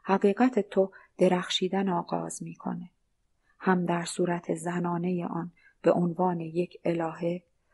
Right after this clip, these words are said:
و هم در صورت جنبه استعلایی آن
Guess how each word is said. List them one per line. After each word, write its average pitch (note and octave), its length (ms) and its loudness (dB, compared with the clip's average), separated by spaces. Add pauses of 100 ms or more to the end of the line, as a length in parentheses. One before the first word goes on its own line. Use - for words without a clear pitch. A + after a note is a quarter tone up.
(200)
و F#3 60 0
هم G#3 200 4
در F#3+ 220 0
صورت F#3+ 440 -2
جنبه F#3 720 -2
استعلایی E3+ 760 -2
آن F3 300 -6